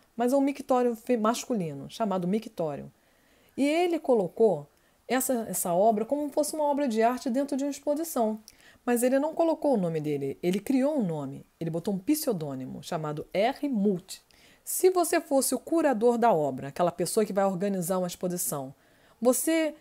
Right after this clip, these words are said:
me diria três motivos que você gostou e três motivos que você não gostou da obra?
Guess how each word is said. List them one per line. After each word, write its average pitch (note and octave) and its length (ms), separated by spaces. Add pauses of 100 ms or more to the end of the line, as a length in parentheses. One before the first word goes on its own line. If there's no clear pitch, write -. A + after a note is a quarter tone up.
(120)
me C4 140
diria A#3+ 580 (140)
três F#4+ 460
motivos B3+ 440
que - 80
você F3+ 200
gostou C#3+ 540 (460)
e A#3+ 80
três D#4 380
motivos A3 380
que - 80
você G3 220
não C4+ 180
gostou F3+ 260
da D3 140
obra? C#3+ 400